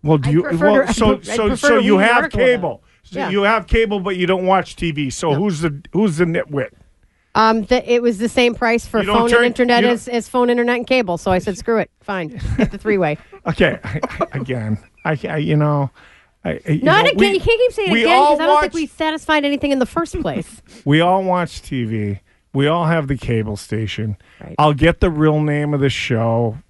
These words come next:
Speaker 1: What day is it? What day is it? Friday?
Speaker 2: It,
Speaker 1: No,
Speaker 2: not,
Speaker 1: it's
Speaker 2: not
Speaker 1: Thursday.
Speaker 2: yet. Um, uh,
Speaker 1: So
Speaker 2: sadly.
Speaker 1: tomorrow, I will, I, I will get the,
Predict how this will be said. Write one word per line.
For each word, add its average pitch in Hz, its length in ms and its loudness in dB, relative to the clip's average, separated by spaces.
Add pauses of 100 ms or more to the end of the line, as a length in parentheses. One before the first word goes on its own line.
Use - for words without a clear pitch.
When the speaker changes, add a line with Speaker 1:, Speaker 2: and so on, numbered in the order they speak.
(320)
Speaker 1:
What 143 240 -2
day 151 140 0
is 143 200 0
it? 175 100 0 (120)
What 160 240 -6
day 180 140 0
is 160 200 -2
it? 190 80 -2
Friday? 170 580 -4
Speaker 2:
It, 220 140 -2
Speaker 1:
No, 143 80 0
Speaker 2:
not, 113 180 -2
Speaker 1:
it's - 60 -4
Speaker 2:
not 294 180 0
Speaker 1:
Thursday. 165 360 2
Speaker 2:
yet. 202 40 -2
Um, 196 240 -10
uh, 196 220 -6
Speaker 1:
So 254 140 0
Speaker 2:
sadly. 170 260 2
Speaker 1:
tomorrow, 202 680 4 (360)
I 156 180 -2
will, 175 400 0 (280)
I, 147 240 0 (120)
I 143 100 2
will 135 180 0
get 143 300 0
the, 147 360 -4